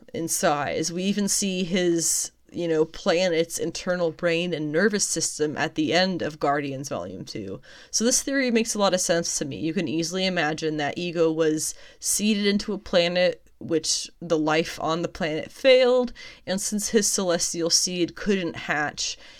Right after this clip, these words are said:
he just grew and became the planet itself.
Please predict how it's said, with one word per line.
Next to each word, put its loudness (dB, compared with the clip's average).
he -2
just 0
grew 0
and -4
became -2
the 2
planet -4
itself. -4